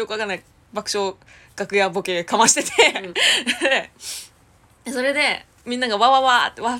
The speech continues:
Speaker 1: わちゃわちゃって、わらわらってなっちゃったから、二組目のな、呼ばれた名前が、あの、聞き、聞き取れなかったの。
Speaker 2: うん。
Speaker 1: 誰も。で、その、そっからジュンジュンジュンジュンって呼ばれてって、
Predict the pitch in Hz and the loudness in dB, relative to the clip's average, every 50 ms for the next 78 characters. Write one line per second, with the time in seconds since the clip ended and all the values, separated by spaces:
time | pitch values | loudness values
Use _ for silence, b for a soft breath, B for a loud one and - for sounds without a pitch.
0 | 247 - 214 233 - 247 226 233 - - 117 113 - _ - - - - - - | -8 -10 -10 -8 -6 -4 -6 -4 -6 -8 -12 -12 -12 _ -20 -20 -20 -18 -12 -8
1 | 214 226 220 202 196 - - - - _ - 185 190 208 - - - 202 202 - | -6 -6 -6 -6 -6 -8 -8 -10 -12 _ -14 -10 -10 -10 -10 -10 -14 -14 -12 -14
2 | 160 156 165 170 160 - - - - 302 302 349 330 330 311 320 311 302 294 285 | -14 -10 -8 -8 -8 -8 -10 -6 -6 -4 -4 -4 -8 -6 -4 -4 -2 -2 -2 -4
3 | 269 - _ _ - 226 214 196 190 185 175 - - 196 196 214 214 202 202 214 | -8 -10 _ _ -14 -10 -8 -6 -4 -6 -6 -6 -6 -6 -2 -2 -2 -4 -4 -8
4 | 202 196 196 196 196 190 196 196 208 175 - _ B B B B B B B B | -8 -6 -6 -6 -6 -8 -8 -8 -8 -10 -10 _ B B B B B B B B
5 | B - 170 170 175 170 160 - - - - _ _ _ _ _ _ _ _ _ | B -16 -14 -14 -12 -12 -14 -14 -16 -18 -20 _ _ _ _ _ _ _ _ _
6 | _ _ _ - - - - - - - - - - - 277 277 - 370 359 320 | _ _ _ -10 -10 -10 -10 -14 -14 -14 -12 -14 -12 -12 -10 -8 -8 -6 -4 -4
7 | 269 240 180 - - 156 - - _ _ - 240 220 190 170 180 170 165 165 160 | -6 -6 -6 -12 -12 -18 -18 -18 _ _ -12 -10 -10 -8 -8 -8 -8 -10 -10 -12
8 | 160 - _ _ _ _ - _ - 240 254 233 185 - - _ _ _ - - | -16 -18 _ _ _ _ -20 _ -14 -10 -8 -8 -8 -10 -12 _ _ _ -20 -20
9 | - _ _ _ - _ _ - _ _ _ - B B B B B B B B | -20 _ _ _ -20 _ _ -20 _ _ _ -18 B B B B B B B B
10 | - 233 220 214 214 208 208 202 202 190 - - _ _ _ _ _ _ _ _ | -12 -10 -8 -6 -6 -6 -6 -6 -6 -8 -10 -16 _ _ _ _ _ _ _ _
11 | _ - - _ - - - 233 220 214 202 226 220 214 214 208 202 208 202 202 | _ -20 -20 _ -20 -14 -10 -8 -8 -6 -6 -8 -8 -8 -8 -10 -10 -10 -10 -8
12 | 214 208 190 175 175 180 175 190 185 196 - 185 _ _ - 240 233 185 156 | -8 -10 -8 -8 -8 -6 -6 -6 -8 -8 -10 -14 _ _ -10 -8 -8 -8 -10